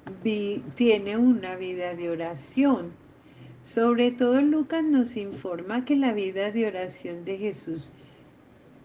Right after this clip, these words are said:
en constan-, es constante. He aquí una lista de textos del Evangelio de Lucas en los que aparece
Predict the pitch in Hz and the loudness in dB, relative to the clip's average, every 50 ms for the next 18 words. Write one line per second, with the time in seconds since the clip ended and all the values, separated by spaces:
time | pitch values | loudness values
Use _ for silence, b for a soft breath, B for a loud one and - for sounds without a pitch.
0 | - - - - - - - - - - 220 220 220 220 220 - - - 196 190 | -20 -20 -20 -20 -20 -20 -20 -20 -8 -2 0 0 2 2 0 -2 -4 -4 -4 -4
1 | 185 185 180 - - - - - - 226 226 226 214 202 196 180 180 175 - - | -4 -6 -12 -14 -14 -18 -10 -6 -2 -2 0 0 -2 -4 -6 -10 -12 -14 -10 -6
2 | 190 190 147 - - - - 196 190 190 190 - - - - - 262 254 254 233 | -6 -6 -6 -8 -8 -4 -2 -2 -2 -2 -6 -10 -12 -14 -2 2 4 6 6 6
3 | 214 202 - - 175 170 160 B B B B B B - 220 233 240 240 247 247 | 4 0 -6 -6 -8 -8 -8 B B B B B B -4 0 0 2 2 0 0
4 | 247 240 - - 233 214 214 220 214 214 214 214 208 208 214 208 208 208 202 - | -2 -4 -6 -6 -6 -4 -2 -2 -2 -2 -2 -2 -2 -2 -2 -2 -4 -4 -6 -8
5 | - - 247 240 233 220 202 185 165 - - 180 175 170 165 - - - - - | -6 -2 -2 0 0 0 0 -2 -2 -4 -4 -4 -4 -4 -6 -8 -12 -14 -10 -8
6 | 208 202 190 - - - B B B B B - - - - - - 214 196 196 | -6 -6 -6 -8 -12 -18 B B B B B -18 -16 -16 -6 0 2 4 4 4
7 | 196 196 190 185 190 185 185 190 175 180 214 196 196 196 196 202 208 196 190 180 | 2 0 0 -2 -2 -4 -6 -8 -6 -4 -4 -4 -2 -2 -2 -2 -2 -2 -4 -4
8 | 180 175 170 165 151 - 175 185 190 - - 214 196 190 180 175 180 180 180 180 | -6 -6 -8 -8 -6 -6 -6 -6 -6 -8 -10 -10 -8 -8 -8 -8 -8 -8 -8 -8
9 | - - - - 196 185 180 175 143 - - 175 175 170 170 170 170 170 156 - | -10 -14 -14 -12 -10 -10 -10 -10 -10 -10 -8 -8 -6 -4 -4 -2 -2 -4 -6 -8
10 | - - 202 190 185 160 | -12 -12 -10 -10 -10 -12